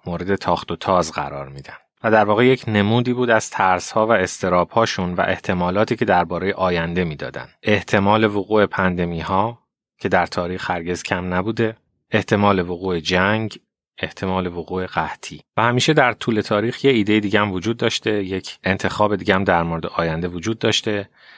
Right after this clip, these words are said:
و اون پیشرفت انسان بوده که در دورهٔ ما شاید بهترین نمودش همون باور به خداگونه شدن انسان باشه، انسان خداگونه، که اتفاقاً اونم فقط جنبهٔ مثبت نداره،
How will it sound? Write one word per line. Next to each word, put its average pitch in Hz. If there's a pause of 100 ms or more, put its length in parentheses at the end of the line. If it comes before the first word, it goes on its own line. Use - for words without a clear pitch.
(120)
و -
اون 95
پیشرفت 98
انسان 104
بوده 104 (540)
که 98
در 87
دورهٔ 87
ما 92
شاید 95
بهترین 85
نمودش 87
همون 98
باور 87
به 92
خداگونه 85
شدن 87
انسان 85
باشه، - (280)
انسان 90
خداگونه، 73 (320)
که 98
اتفاقاً 107 (100)
اونم 117
فقط 87
جنبهٔ 85
مثبت 92
نداره، 82